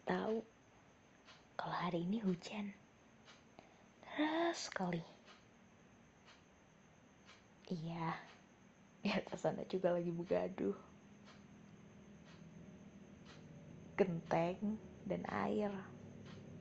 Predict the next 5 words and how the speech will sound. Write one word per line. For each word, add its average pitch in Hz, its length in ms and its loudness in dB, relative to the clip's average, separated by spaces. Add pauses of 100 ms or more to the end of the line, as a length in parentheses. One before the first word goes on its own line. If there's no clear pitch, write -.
(160)
Berisik. 208 480 -2 (1120)
Mereka - 320 4
lagi 175 240 2
berantem. 185 920 0 (2000)
Hmm. 262 480 2